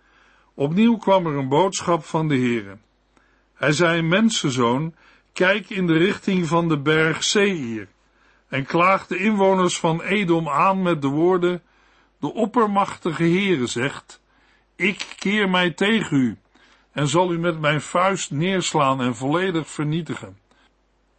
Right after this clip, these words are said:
Omdat u mijn volk Israël haat, zal ik uw steden verwoesten en u tot een onbewoonbaar gebied maken.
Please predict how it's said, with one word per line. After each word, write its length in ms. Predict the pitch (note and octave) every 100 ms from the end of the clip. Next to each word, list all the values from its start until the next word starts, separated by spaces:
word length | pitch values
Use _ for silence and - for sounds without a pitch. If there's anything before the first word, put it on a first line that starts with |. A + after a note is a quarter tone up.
| _
Omdat 440 | D3+ F3+ E3+ E3+ -
u 160 | F#3+
mijn 240 | F3 E3 D#3
volk 320 | D#3+ D#3 D3+
Israël 540 | G#3+ A3+ - C3+ B2
haat, 500 | G#2 G#2 C#3+ - - -
zal 360 | - D3 E3
ik 180 | A3+ -
uw 140 | F3+ D#3+
steden 480 | - F#3+ G#3 F3
verwoesten 640 | D3 C3+ C#3+ F#3 - - G2+ -
en 160 | D#3 D#3
u 140 | E3
tot 240 | - E3
een 140 | D3+ D3
onbewoonbaar 960 | F#3+ A3 G3+ D3 C#3 E3+ G#3 E3 E3 D#3
gebied 400 | - C3 F3+ F#3
maken. 480 | A2+ G#2+ G2 -